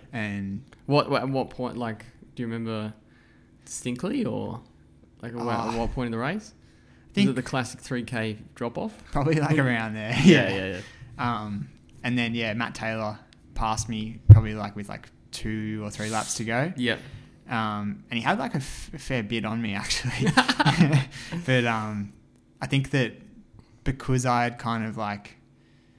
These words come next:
Speaker 1: eased off a bit in the last couple of Ks or whatever,
Speaker 2: Yeah.
Speaker 1: I knew, okay, like, there's no excuse to not have a go
Speaker 2: At the end.
Speaker 1: towards the end. Yeah.
Speaker 2: Yeah.
Speaker 1: So I was able to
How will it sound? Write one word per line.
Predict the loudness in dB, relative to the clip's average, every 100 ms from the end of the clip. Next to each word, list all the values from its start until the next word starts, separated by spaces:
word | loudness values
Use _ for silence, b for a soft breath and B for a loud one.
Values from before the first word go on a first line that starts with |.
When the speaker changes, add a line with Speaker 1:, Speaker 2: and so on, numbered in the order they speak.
| b b _ _
Speaker 1:
eased | -4 -2 -4
off | -6
a | -6
bit | -8 -6
in | -8
the | -6 -8 -8
last | -6 -6 -10 -16 -20 _ -20 -20
couple | -12 -12 -12
of |
Ks | -10 -8 -8 -10
or |
whatever, | -10 -10 -10 -12 -14 _
Speaker 2:
Yeah. | -12 -12 -14 -20 _
Speaker 1:
I | -4 -2 -2 -4 -8 -14 -20 -18 -10
knew, | -4 -2 -2
okay, | -4 -8 -10 -10 -14
like, | -10
there's | -8 -6
no | -6
excuse | -8 -10 -12 -12
to | -14 -14 -14 -12
not | -10
have | -8 -10
a |
go | -8 -8 -8 -10 -18 _ -12
Speaker 2:
At | -10
the | -8
end. | -8 -10 -10
Speaker 1:
towards | -10 -8 -6
the | -4
end. | -4 -4
Yeah. | -4 -6
Speaker 2:
Yeah. | -6
Speaker 1:
So | -6
I | -8
was | -6
able | -8 -8
to | -8 -10 -10